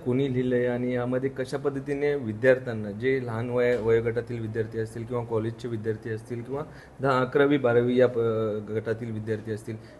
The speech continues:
यांना सोप्या भाषेमध्ये हा, ह्या पुस्तकाच्या माध्यमातून संविधानचं महत्त्व पटणार आहे, त्यामुळे या, ही संकल्पना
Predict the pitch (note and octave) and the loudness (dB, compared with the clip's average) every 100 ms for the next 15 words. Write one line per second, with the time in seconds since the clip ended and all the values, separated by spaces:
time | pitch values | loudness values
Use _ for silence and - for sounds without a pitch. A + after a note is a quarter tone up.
0 | - C#3+ F3+ D3+ C#3 D#3+ C#3 C3 C#3+ C#3+ | 0 2 4 4 6 4 4 0 -2 2
1 | D3 C#3 C#3 A2 - A#2 B2 B2 A#2+ B2+ | 4 4 2 2 0 -2 0 -2 -2 0
2 | B2+ B2+ A2 A2+ A#2+ A2+ B2+ - G#2+ A2+ | 2 2 0 0 0 -2 -4 -4 -2 2
3 | A#2 A#2+ B2 A#2 G#2 A2+ A2 G#2+ A2 G#2 | 0 0 -2 -2 -2 0 -2 -2 -4 -4
4 | G#2+ G#2 G#2+ - - - C3+ D#3 D#3+ D3+ | -4 -6 -8 -16 -10 -2 2 6 6 4
5 | A#2 A#2 G#2 - A2+ D#3 D#3+ C#3 C#3+ C#3+ | 2 0 -2 -6 -2 0 0 2 2 2
6 | D3 D3+ | 2 0